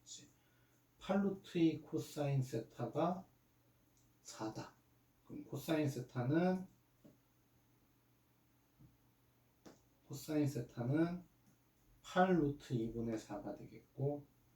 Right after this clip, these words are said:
루트 이, 루트 이 유리하면은 십육 분의 사 루트 이가 되겠죠.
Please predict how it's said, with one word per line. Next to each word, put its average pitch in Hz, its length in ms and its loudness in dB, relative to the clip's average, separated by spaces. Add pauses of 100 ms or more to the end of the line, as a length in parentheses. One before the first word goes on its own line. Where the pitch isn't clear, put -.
(1160)
루트 127 440 -2
이, 139 440 6
루트 - 380 -4
이 117 140 2
유리하면은 104 760 0
십육 185 720 -2
분의 127 320 0
사 - 200 -6
루트 107 380 -8
이가 98 280 -4
되겠죠. 90 500 -12